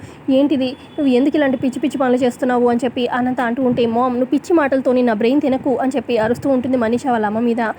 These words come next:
ఈ లోపల ఫోన్ కలుస్తుంది. ఫోన్ కలిసింది, ఫోన్ లిఫ్ట్ చేస్తే బాగుండు అని చెప్పి అనుకుంటూ ఉంటుంది. ఈ లోపల ఆ రౌడీలు ఫోన్ చూసి, "ఇదేంటి, పని అప్పగిస్తారు, పదిసార్లు ఫోన్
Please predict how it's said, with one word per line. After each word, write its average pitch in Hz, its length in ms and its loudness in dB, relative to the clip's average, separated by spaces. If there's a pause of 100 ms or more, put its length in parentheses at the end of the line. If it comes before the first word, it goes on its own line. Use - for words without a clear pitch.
(200)
ఈ 349 40 4
లోపల 285 220 4
ఫోన్ 269 260 2
కలుస్తుంది. 262 540 0 (500)
ఫోన్ 330 240 2
కలిసింది, 285 460 2 (300)
ఫోన్ 294 120 4
లిఫ్ట్ 269 180 0
చేస్తే 269 160 -2
బాగుండు 254 280 2
అని 254 180 2
చెప్పి 254 160 0
అనుకుంటూ 240 360 0
ఉంటుంది. 262 280 0
ఈ 330 40 2
లోపల 262 380 0 (240)
ఆ 262 80 2
రౌడీలు 254 380 4
ఫోన్ 262 320 0
చూసి, 285 300 -2 (220)
"ఇదేంటి, 277 460 2
పని 254 120 2
అప్పగిస్తారు, 262 520 2
పదిసార్లు 262 380 2
ఫోన్ 269 220 0